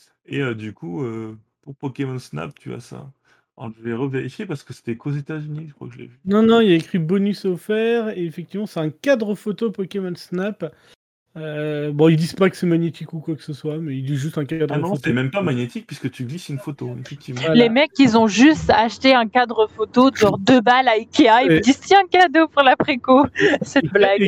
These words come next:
Speaker 2: quatre-vingts et quatre-vingt-dix euros, les gars, moi, je vous, je vous l'annonce direct,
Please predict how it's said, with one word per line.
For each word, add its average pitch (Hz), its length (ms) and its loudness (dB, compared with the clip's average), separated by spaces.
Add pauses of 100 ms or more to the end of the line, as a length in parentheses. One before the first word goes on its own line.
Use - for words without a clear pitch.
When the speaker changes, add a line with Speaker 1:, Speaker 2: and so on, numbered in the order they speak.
Speaker 2:
quatre-vingts 247 640 0
et 190 160 -2
quatre-vingt-dix 208 920 -2
euros, 214 300 -2
les 196 140 -4
gars, 202 180 -2
moi, 185 140 -2
je 156 140 -6
vous, 214 120 -8
je 170 160 -2
vous 180 80 -2
l'annonce 196 400 2
direct, 202 420 -4